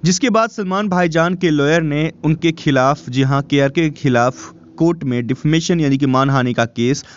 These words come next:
फाइल कर दिया। और इसके बाद कोर्ट की तरफ से फैसला आया कि सलमान भाईजान को लेकर केआरके किसी भी तरह का नेगेटिव या किसी भी तरह का व्यंग्यात्मक कमेंट या रिएक्शन नहीं देगा।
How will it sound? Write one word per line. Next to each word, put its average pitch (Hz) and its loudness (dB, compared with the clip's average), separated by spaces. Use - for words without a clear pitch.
फाइल 156 0
कर 104 -4
दिया। 95 -6
और 160 2
इसके 233 -6
बाद 214 0
कोर्ट 214 -2
की 220 -8
तरफ 190 -2
से 185 -4
फैसला 165 0
आया 156 2
कि 160 -6
सलमान 151 2
भाईजान 143 0
को 147 0
लेकर 139 0
केआरके 131 0
किसी 180 -4
भी 180 2
तरह 139 0
का 135 0
नेगेटिव 135 0
या 131 2
किसी 147 -4
भी 165 0
तरह 139 0
का 131 -2
व्यंग्यात्मक 139 0
कमेंट 160 0
या 143 2
रिएक्शन 143 0
नहीं 151 2
देगा। 110 -2